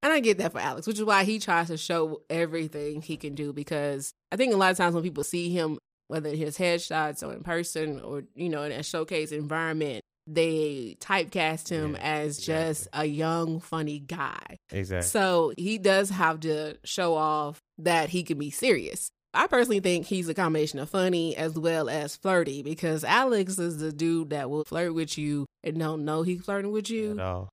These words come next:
Speaker 2: at all.
Speaker 1: and then act like he's confused about what's going on.
Speaker 2: One thousand percent.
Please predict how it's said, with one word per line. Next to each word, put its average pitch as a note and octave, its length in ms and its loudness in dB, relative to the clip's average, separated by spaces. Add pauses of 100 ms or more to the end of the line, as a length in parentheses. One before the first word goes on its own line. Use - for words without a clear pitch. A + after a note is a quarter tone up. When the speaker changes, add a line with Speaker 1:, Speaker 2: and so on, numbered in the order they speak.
Speaker 2:
at F#2+ 160 -4
all. G2 60 0
Speaker 1:
and F#3 180 4
then F3+ 140 2
act F3 260 2
like D#3+ 260 2
he's F3+ 380 -2
confused E3+ 520 -2
about C#3+ 240 -2
what's D3 160 -2
going C3+ 300 -6
on. D3 200 -8 (140)
Speaker 2:
One F#2+ 200 -8
thousand F#2+ 340 -4
percent. F#2+ 400 -8